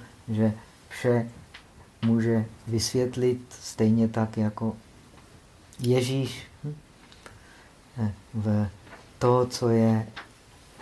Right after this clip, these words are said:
eh, těžko vysvětlitelné, vždy najde, eh, správné přirovnání, aby nám to přiblížil, hm? Eh,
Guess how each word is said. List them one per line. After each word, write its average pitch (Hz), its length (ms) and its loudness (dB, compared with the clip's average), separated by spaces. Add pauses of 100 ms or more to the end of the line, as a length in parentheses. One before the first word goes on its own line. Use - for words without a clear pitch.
eh, 107 160 -4 (120)
těžko 123 380 0
vysvětlitelné, 127 1040 0
vždy 110 460 2
najde, 113 600 4 (1300)
eh, 107 380 -6 (1040)
správné 113 600 2
přirovnání, 113 880 2 (200)
aby 107 180 0
nám 107 220 4
to 107 100 -4
přiblížil, 117 760 0 (260)
hm? 147 100 -6 (1080)
Eh, 104 200 -4